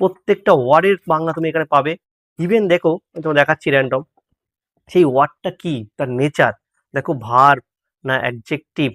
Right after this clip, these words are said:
ঠিক আছে, না নাউন, এভরিথিং তুমি পাবে। প্রত্যেকটা ওয়ার্ডের একটা যে ডেসক্রিপটিভ মানে হয়, সেই মানে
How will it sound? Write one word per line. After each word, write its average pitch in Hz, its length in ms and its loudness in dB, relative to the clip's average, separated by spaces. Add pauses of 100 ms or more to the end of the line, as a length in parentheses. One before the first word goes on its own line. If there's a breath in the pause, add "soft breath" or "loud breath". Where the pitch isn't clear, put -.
(540)
ঠিক 147 120 -2
আছে, 143 240 0 (520)
না 131 140 0
নাউন, 135 360 2 (300)
এভরিথিং 160 520 -6
তুমি 160 160 -6
পাবে। 143 160 -4 (120)
প্রত্যেকটা 165 580 -4
ওয়ার্ডের 139 340 2
একটা - 160 -2 (120)
যে 147 60 -4 (120)
ডেসক্রিপটিভ 139 460 -8
মানে 127 300 -6
হয়, 131 140 -4
সেই 131 160 -6
মানে 123 160 0